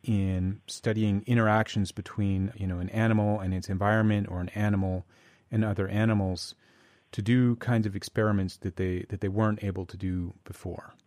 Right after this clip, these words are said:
There's the area where I kinda come from, which is the interaction of visual processing with, let's call it higher level processing, like spatial cognition. So how does an animal know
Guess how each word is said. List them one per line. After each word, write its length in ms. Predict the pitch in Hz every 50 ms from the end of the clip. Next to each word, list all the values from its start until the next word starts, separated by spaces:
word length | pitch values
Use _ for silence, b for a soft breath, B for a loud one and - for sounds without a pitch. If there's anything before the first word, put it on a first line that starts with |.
| _ _ _ _ _ _ _ _ _ _ _ _ _ _ _ -
There's 520 | - 113 - 143 147 156 160 160 - -
the 220 | - - 117 - -
area 300 | 135 127 127 127 120 110
where 160 | 113 113 120
I 60 | 123
kinda 220 | - - 113 107
come 280 | 98 - - 104 101 98
from, 300 | - - 98 92 90 90
which 180 | 90 90 - -
is 320 | 95 87 - - - - _ -
the 140 | 107 104 -
interaction 800 | 117 113 110 107 104 101 101 104 104 - - - 101 98 98 98
of 540 | - 90 90 87 87 87 87 - - - _ b b b b b b b b b b b
visual 500 | 117 104 110 139 151 139 147 147 147 139
processing 1120 | 135 - - 135 123 120 110 - 120 110 - - - 117 117 113 113 113 110 110 110 107 b b b b b b b b b b b b
with, 800 | - 104 98 101 101 101 98 98 98 98 95 - - - - - - - -
let's 280 | - 107 101 - - -
call 220 | - - 107 98
it 80 | 95 -
higher 400 | - - - 117 113 113 107 104
level 240 | 98 92 87 90 90
processing, 520 | - 92 87 85 - - - - 92 90
like 180 | 87 85 87 -
spatial 420 | - - - 113 104 - - 98
cognition. 760 | - - 98 92 87 92 90 87 85 - - 90 90 90 - _ -
So 180 | - - 104
how 160 | 90 107 117
does 160 | 120 117 107 110
an 120 | 104 98
animal 420 | - 101 101 101 101 98 95 95
know 420 | 95 95 92 95 95 92 92 90